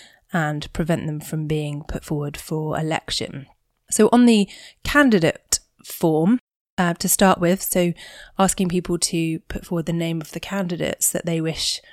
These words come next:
to put forward for voting, you need to decide how you're going to set that up. Are you going to just be a case of anyone can nominate, or are you going to require them to get the consent of the person that they're nominating?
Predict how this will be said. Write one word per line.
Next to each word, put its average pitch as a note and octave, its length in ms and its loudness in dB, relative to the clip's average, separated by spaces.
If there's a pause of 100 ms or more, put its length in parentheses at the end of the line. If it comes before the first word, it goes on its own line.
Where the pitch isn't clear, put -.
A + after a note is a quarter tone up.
(120)
to - 140 -2
put E3 160 0
forward E3+ 200 0
for - 140 -8
voting, E3 640 -2 (120)
you A3+ 140 2
need B3+ 140 4
to B3+ 100 2
decide A3+ 560 2
how F#3+ 260 -2
you're F3+ 160 2
going E3 280 0
to - 100 -10
set - 240 -4
that - 100 -8
up. - 240 -4 (120)
Are G3 120 4
you F#3+ 120 6
going F3 220 2
to E3+ 100 -4
just - 300 -2
be E3 160 -2
a D#3+ 60 -4
case - 380 -6
of D#3 220 -4 (480)
anyone E3 400 0
can E3 520 -2
nominate, F3+ 640 2 (280)
or G3+ 300 10
are F#3 100 4
you F3 180 4
going E3 240 0
to F3 160 -8
require E3+ 360 0
them E3+ 200 -2
to - 120 -6
get E3 300 -2 (360)
the F#3 100 -4
consent E3+ 560 0
of F3 100 -14
the E3+ 80 -6
person D#3+ 400 -4
that D3+ 120 -6
they're D3+ 120 -2
nominating? F3 800 -2